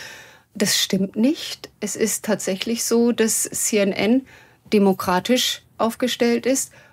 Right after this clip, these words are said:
und Fox News republikanisch. Über die Kandidaten der jeweils anderen Seite herziehen, deren negative Seiten präsentieren, geben sich beide Sender nichts.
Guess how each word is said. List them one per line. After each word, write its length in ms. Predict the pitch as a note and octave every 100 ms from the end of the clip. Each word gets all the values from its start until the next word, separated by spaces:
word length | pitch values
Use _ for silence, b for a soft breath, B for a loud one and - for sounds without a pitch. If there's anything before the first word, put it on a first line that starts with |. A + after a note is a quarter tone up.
| b
und 160 | A3
Fox 440 | G#3 - F#3+ - -
News 320 | G#3+ A#3+ -
republikanisch. 1000 | G3 G#3 A#3 A3+ A#3 - C#4 C4+ F#3 - B B B _
Über 280 | - A3 G#3+
die 300 | G#3 G3+ F#3+ - -
Kandidaten 640 | A#3 G3+ G3+ G3+ G#3+ A3+
der 100 | G#3
jeweils 400 | F#3+ G#3 G#3+ G3
anderen 500 | - G3+ G3 F#3+ G3
Seite 500 | F#3 F#3 F#3+ G3+ F#3+
herziehen, 960 | - - B3 D4+ - - A#3 G#3 G3 F#3+ B B B B -
deren 380 | G3+ G3 G3 G3
negative 680 | C4 D4+ C4+ - B3+ A3 G3
Seiten 720 | G3 G3 G3 - G3 G3 F#3+ B B
präsentieren, 640 | - G3+ F#3 G3 F#3 F#3 F#3 B _
geben 200 | - G3
sich 220 | F3+ - -
beide 240 | F#3+ F#3+
Sender 300 | F#3 F3 E3+
nichts. 500 | E3 - - -